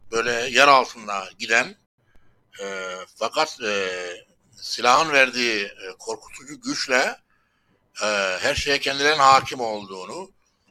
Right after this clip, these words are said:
böyle, e, entel, boş boğaz, e, yazar, çizer tayfası falan diye böyle çok bilinen, tanınan,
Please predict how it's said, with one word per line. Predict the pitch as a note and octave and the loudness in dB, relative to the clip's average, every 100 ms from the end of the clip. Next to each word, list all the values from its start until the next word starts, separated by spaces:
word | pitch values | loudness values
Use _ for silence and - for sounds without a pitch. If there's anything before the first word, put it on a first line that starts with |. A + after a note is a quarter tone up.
| _ - | _ -4
böyle, | C#3 A#2 C3 | 0 2 0
e, | C#3 - - A2 G2+ G2 _ _ _ _ - _ | -2 -8 -14 -10 -10 -12 _ _ _ _ -20 _
entel, | C3 C3+ C3+ C#3 A#2+ A#2+ A2 | -4 -4 -2 0 0 -2 -8
boş | C3 C3+ - | -4 -4 -4
boğaz, | C3+ A#2+ G#2+ B2 - - | -2 0 0 -2 -8 -12
e, | - G2+ G2 G2+ A#2+ | -14 -12 -10 -8 -2
yazar, | C#3 B2 B2+ | 0 0 -4
çizer | - A#2+ C#3 C3 | -4 -2 -2 0
tayfası | B2+ A#2 A2 - A2 C3+ | -2 -2 -6 -8 -8 -12
falan | - B2 B2+ | -8 -8 -8
diye | G#2+ G#2+ | -10 -4
böyle | A#2+ A#2 A#2+ - _ _ _ _ _ _ _ - | 2 2 0 -6 _ _ _ _ _ _ _ -12
çok | D#3 - | -10 -4
bilinen, | - C#3 B2 B2 | -2 0 -2 -2
tanınan, | B2 B2+ B2 A2+ A#2 | -2 -2 0 -2 -2